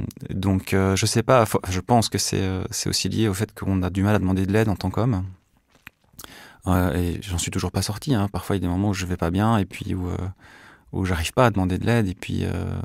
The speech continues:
finalement, je le fais, mais avec du retard. Je me dis, « Mais pourquoi j'ai perdu tout ce temps ? C'est vraiment ridicule. » Et surtout, euh, le temps que j'ai perdu, bah, c'est du temps où, euh, où les autres ont dû porter des choses pour moi.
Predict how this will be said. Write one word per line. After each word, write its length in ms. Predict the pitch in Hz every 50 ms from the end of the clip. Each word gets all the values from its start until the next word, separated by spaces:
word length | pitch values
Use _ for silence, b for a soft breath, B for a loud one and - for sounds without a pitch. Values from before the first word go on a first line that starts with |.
| 92 98 -
finalement, 420 | - - - 90 90 95 101 110
je 100 | 104 101
le 60 | 101 95
fais, 160 | - - 113
mais 100 | 101 92
avec 180 | 90 90 98
du 120 | 104 101 95
retard. 320 | 92 107 104 - 120 123
Je 80 | 110 101
me 60 | 95
dis, « 80 | 98 110
Mais 60 | 98 92
pourquoi 320 | - - 104 - 113 110
j'ai 80 | 104 98
perdu 220 | - 98 101 95
tout 120 | - -
ce 80 | 101 -
temps ? 220 | - - 104 104
C'est 120 | 98 - -
vraiment 180 | 92 92 92
ridicule. » 480 | 98 104 98 104 104 - - 117 117 113 B B B B B B B B B B B -
Et 60 | 104
surtout, 420 | - - 101 92 - - 117 110 98
euh, 100 | 95 95
le 100 | 98 92
temps 140 | - 107
que 60 | 104 98
j'ai 80 | 104
perdu, 320 | - 110 104 110 110 123 123
bah, 120 | 117 101
c'est 140 | 101 104 92
du 140 | 98 98 98
temps 240 | - 107 107 107
où, 180 | 101 95 98 98
euh, 240 | 92 90 90 92 92 - -
où 80 | 101
les 160 | 98 98 95 107
autres 160 | 101 - -
ont 40 | 92
dû 100 | 95 95
porter 260 | - - - - -
des 80 | 104
choses 160 | 104 - 95 -
pour 160 | - 98 104
moi. 180 | 107 123 135